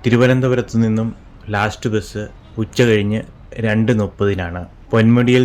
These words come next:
നിന്നും ലാസ്റ്റ് ബസ് അഞ്ച് നാൽപതിനാണ്. ഈ ബസ് തന്നെയാണ്, നമ്മൾ പോകുന്ന ഈ ബസ് തന്നെയാണ് അവിടെ നിന്നും അഞ്ച് നാൽപതിന് പുറപ്പെടുന്ന ലാസ്റ്റ് ബസ്.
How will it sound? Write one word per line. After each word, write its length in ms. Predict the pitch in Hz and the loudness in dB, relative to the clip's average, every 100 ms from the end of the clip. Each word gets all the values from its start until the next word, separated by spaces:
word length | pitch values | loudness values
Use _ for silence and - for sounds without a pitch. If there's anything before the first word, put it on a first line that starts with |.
| 120 | 2
നിന്നും 300 | 110 110 113 - - 104 | 0 0 -4 -10 -8 -4
ലാസ്റ്റ് 320 | 104 104 - | -2 -2 -4
ബസ് 300 | 104 101 - 117 - - - - - | -4 -6 -8 -10 -12 -20 -20 -12 -2
അഞ്ച് 280 | 113 110 120 | 0 2 0
നാൽപതിനാണ്. 680 | 107 98 - 98 95 90 87 - - - - - - - - - - - - 135 | -2 -4 -4 -4 -2 -6 -8 -12 -20 -20 -20 -20 -20 -20 -20 -20 -20 -20 -10 -4
ഈ 40 | 135 | 0
ബസ് 260 | 131 110 127 | 0 -2 -4
തന്നെയാണ്, 360 | 117 107 104 104 113 107 | -2 -2 -2 -6 -8 -6
നമ്മൾ 220 | 110 120 117 | -2 -2 0
പോകുന്ന 300 | 113 113 117 120 110 | -2 0 -4 -6 -8
ഈ 40 | 107 | -6
ബസ് 240 | 110 120 113 | -6 -4 -4
തന്നെയാണ് 380 | 107 101 95 110 - - - - 107 | -2 -4 -6 -8 -12 -20 -20 -8 -4
അവിടെ 200 | 104 110 | -2 -2
നിന്നും 240 | 107 107 113 - | -2 -6 -8 -8
അഞ്ച് 220 | 110 101 104 | -6 -4 -4
നാൽപതിന് 400 | 101 98 104 101 95 | -6 -4 -4 -4 -6
പുറപ്പെടുന്ന 460 | 90 - 92 98 110 - - - - - | -8 -6 -8 -6 -10 -18 -20 -20 -18 -8
ലാസ്റ്റ് 340 | 101 101 - 104 | -6 -6 -6 -6
ബസ്. 260 | 98 - | -6 -12